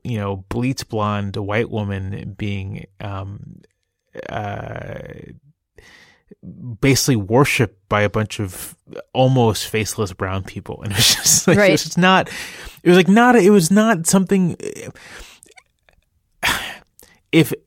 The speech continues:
Speaker 1: it, literally anyone non-white saw that frame, they would be like, "We can't do this."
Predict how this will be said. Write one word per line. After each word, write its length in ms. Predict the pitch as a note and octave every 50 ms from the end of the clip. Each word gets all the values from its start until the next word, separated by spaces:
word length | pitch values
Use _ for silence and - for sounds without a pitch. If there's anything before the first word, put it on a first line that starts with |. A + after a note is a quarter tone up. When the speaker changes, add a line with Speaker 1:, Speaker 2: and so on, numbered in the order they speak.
| _ -
Speaker 1:
it, 200 | C3+ F#2+ F#2 D3+
literally 640 | D#3 C#3 C#3+ D#3+ E3 E3+ F3 F3 F3 E3+ F3 E3+ - -
anyone 640 | A#2+ B2 C3 C#3+ C#3 C3+ C3 C3 C3 B2+ A2+ G2+
non-white 680 | G2+ G2+ G2+ G#2 G2+ G2+ F#2+ G2 G2 G#2 A#2 A2+ - -
saw 300 | - - A#2 G#2 G2+ G2+
that 180 | G2 G2+ G#2
frame, 500 | - - - A2 G2 G2 G#2 G#2+ A2 G#2
they 80 | G2+ G2+
would 120 | G2 F#2
be 140 | - G2+ G2
like, 180 | F#2+ G2 - -
"We 80 | G#2
can't 320 | - - - G#2+ - - -
do 140 | G2+ G2
this." 440 | - - - - - - - - -